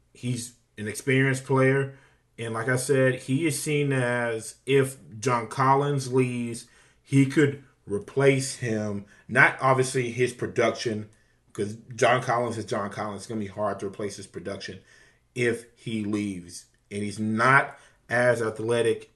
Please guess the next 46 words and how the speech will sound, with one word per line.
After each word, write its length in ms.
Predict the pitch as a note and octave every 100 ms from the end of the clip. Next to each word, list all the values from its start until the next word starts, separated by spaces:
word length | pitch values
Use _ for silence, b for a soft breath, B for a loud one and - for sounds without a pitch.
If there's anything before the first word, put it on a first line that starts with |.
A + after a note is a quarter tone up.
| _
as 140 | A2 G2+
John 260 | A#2 G#2+
Collins. 680 | G2 G#2 F2+ D2 - - - _ _ _
Similar 440 | - - F3 D#3+
size 400 | C#3 D3 C#3 C#3
as 80 | B2
far 240 | - C3 A2+
as 100 | G2+
height 520 | - A2 C#3 C#3+ D3
goes. 580 | E3 E3 F3 E3 D#3 - b b b _
And 360 | C3 A#2 G#2+ - G#2+
John 240 | B2+ C3
Collins 380 | C3+ C3+ D3 C3+
came 280 | - C#3+ C#3
in 160 | C3+
pretty 200 | C3 C#3+
wiry 640 | C3 A#2+ C3 C3 C3+ C#3 C3
into 220 | B2+ C3
the 80 | B2
league. 480 | B2+ C3 C3 C3 C3 B B _
Trey 300 | - C3 C3
Murphy 380 | B2 B2+ B2+ C3
will 160 | A#2
have 420 | G#2+ - A#2+ B2 -
to 120 | B2+
fill 260 | B2 B2+ A#2+
out 160 | B2
his 140 | A#2+ A2+
frame 320 | - A#2+ A#2
as 100 | A2
well. 320 | A2+ A#2+ B2
But 300 | A2+ A2 - B B B
Murphy 260 | A#2 D3
was 180 | F3+ E3
a 40 | C#3+
guy 520 | C3+ C3+ C3 C3 - _ _ _ _ _
in 140 | A2+
college 440 | A2 C3 B2 B2 A#2+
who 200 | A#2+ G#2 - _ _
last 420 | G#2+ B2+ C#3 C3
year 300 | B2 A#2 A2 G#2+
averaged 420 | A2 A2 A2 G#2+
eleven 380 | G#2+ A#2+ C3 B2+
points 260 | C3+ C3
per 140 | C3 A#2
game, 600 | A#2 B2 B2 A#2+ A#2+